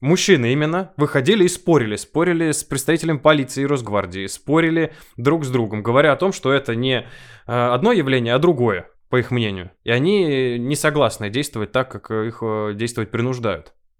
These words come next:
И они были готовы драться, они приходили без оружия, они приходили без дубинок. Ну, неизвестно, правда это или нет, тем не менее, что я видел, да, и как я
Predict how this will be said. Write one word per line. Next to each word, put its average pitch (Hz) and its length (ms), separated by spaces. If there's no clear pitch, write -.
И - 60
они 151 140
были 202 180
готовы 208 300
драться, 160 640
они 151 280
приходили 165 500
без 175 180
оружия, 131 480
они 131 160
приходили 139 400
без 165 180
дубинок. 123 500
Ну, 123 220
неизвестно, 117 480
правда 110 260
это 123 120
или 131 100
нет, 233 200
тем 170 180
не 160 80
менее, 117 200
что - 160
я 139 140
видел, 95 300
да, 135 180
и 110 40
как 127 260
я 107 260